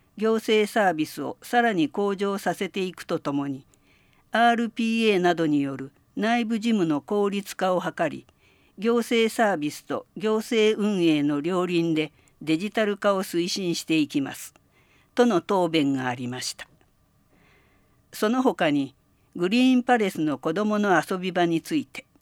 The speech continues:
小中学校の整備について、消防施設の整備について、ジェイアール春日井駅周辺の再開発について、道路の整備について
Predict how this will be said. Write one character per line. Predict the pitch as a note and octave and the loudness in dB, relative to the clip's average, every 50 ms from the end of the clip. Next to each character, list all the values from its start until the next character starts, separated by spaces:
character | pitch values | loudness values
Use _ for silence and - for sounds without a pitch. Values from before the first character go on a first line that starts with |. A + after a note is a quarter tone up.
| _ _ _ _ _ _ _ _ _ _ _ _ _ _ _ _ - | _ _ _ _ _ _ _ _ _ _ _ _ _ _ _ _ -6
小 | - - B3 A#3+ B3 B3 | 0 4 4 4 4 4
中 | - - B3 B3 | 2 0 0 2
学 | A#3 A#3+ A#3+ A#3 A3+ _ | 2 2 2 0 -2 _
校 | - - F3+ E3 D3 | -4 -2 0 2 2
の | C#3+ C#3 C3+ | 0 0 -2
整 | - - A#3 A3+ A3 G3+ | -2 -2 0 0 0 0
備 | D#3 D3 | 0 -2
に | C#3+ C3+ C3 B2 | -4 -4 -4 -6
つ | - - C#3 | -8 -10 -10
い | B2 - _ | -10 -10 _
て、 | - - - _ _ _ _ _ _ _ _ _ _ _ _ _ _ _ _ _ _ | -18 -20 -20 _ _ _ _ _ _ _ _ _ _ _ _ _ _ _ _ _ _
消 | - - C4 B3 B3 B3 A#3 | -4 2 4 6 6 6 4
防 | A3+ B3 A#3+ A#3 | 4 4 4 4
施 | A#3 - - | 2 0 -2
設 | - A#3 G#3 - E3+ | -2 -2 -2 -2 -4
の | D#3+ D3 C3+ | -4 -4 -4
整 | - - A3 G3+ G3 F3+ | -2 0 2 4 4 2
備 | D#3+ D3+ C#3+ | 2 0 -4
に | C#3 C3 B2 | -4 -4 -6
つ | - - C#3+ | -8 -8 -10
い | B2+ B2 | -10 -10
て、 | - - - - _ _ _ _ _ _ _ _ _ _ _ _ _ _ _ _ _ _ _ - | -12 -16 -20 -20 _ _ _ _ _ _ _ _ _ _ _ _ _ _ _ _ _ _ _ -6
ジ | F#3 A#3+ | -2 0
ェ | B3 B3+ B3+ B3 | 2 2 2 4
イ | B3+ B3 | 4 4
ア | A#3+ A3 | 4 4
ー | F#3 | 4
ル | D3+ D3 C#3+ | 2 0 0
春 | - E3 D#3+ - A#3 A3+ | -2 -2 0 0 0 2
日 | A#3+ B3 A#3 | 2 2 2
井 | G#3 F#3 | 2 0
駅 | E3+ D#3+ - D#3 | -2 -4 -4 -6
周 | - - F3+ F3 F3 | -6 -4 -4 -4 -4
辺 | E3+ E3 F#3+ F3 E3+ E3+ | -4 -2 -2 -2 -2 -2
の | E3+ E3 | -2 -4
再 | D#3+ - - A3 G#3+ A3 - | -4 -2 0 0 0 0 0
開 | - A#3+ A#3 G#3+ G3+ | 0 0 0 0 0
発 | F#3 D#3 C#3+ - D#3 | -2 -6 -6 -4 -6
に | C3+ C3+ - - | -4 -4 -6 -8
つ | - - D3+ | -6 -6 -6
い | B2 - | -6 -6
て、 | _ - - - _ _ _ _ _ _ _ _ _ _ _ _ _ _ _ _ _ _ _ - | _ -16 -20 -20 _ _ _ _ _ _ _ _ _ _ _ _ _ _ _ _ _ _ _ 0
道 | F#3+ A#3+ C4 B3+ | 2 4 6 6
路 | A3+ G3 F3 D3+ | 4 4 2 0
の | D3 C#3 | 0 -2
整 | C#3 - A#3+ A#3 A3+ A3 | -2 -2 0 0 0 0
備 | E3+ D#3 C#3+ | -2 -2 -4
に | C3+ B2+ B2+ | -4 -6 -8
つ | - - D#3+ | -6 -6 -6
い | C3+ A#2+ | -6 -6
て | - - - | -8 -14 -20